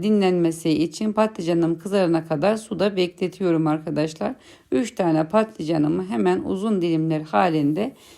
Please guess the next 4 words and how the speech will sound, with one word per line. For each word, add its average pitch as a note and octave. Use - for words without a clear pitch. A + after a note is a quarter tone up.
hepsini G3
teker E3+
teker F#3+
kızarttım. E3+